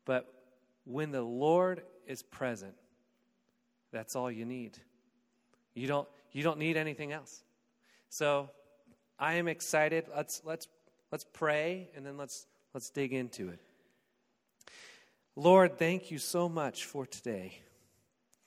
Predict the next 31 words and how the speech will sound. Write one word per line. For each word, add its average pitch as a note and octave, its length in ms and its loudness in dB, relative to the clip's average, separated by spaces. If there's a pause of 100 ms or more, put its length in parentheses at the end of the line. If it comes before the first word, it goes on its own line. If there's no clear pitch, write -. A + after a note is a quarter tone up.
(220)
God, D#3 320 2
thank E3 320 -4
you D#3 60 -10
so D#3 260 -8
much C#3+ 320 -6
for, B2 260 -6 (160)
for C#3+ 140 -6
bringing C#3+ 500 -6
us G#2+ 160 -8
here G#2 420 -10
right C3+ 320 -2
now. G#2 300 -6 (920)
Lord, D3 260 2
I B2 80 -2
pray D#3 380 -2
that A#2 160 -4
you A#2+ 160 -4
help C#3+ 420 -4
us B2 340 -6 (320)
understand C3 800 -6
you, A#2 280 -4
God. F#2 280 -10 (640)
You A#2+ 120 -8
help C#3 320 -4
us C3 160 -4
understand A#2+ 560 -8
your C3+ 320 -2
words F#2+ 480 -10
and G#2 100 -14
your C3+ 240 -2
thoughts. - 560 -14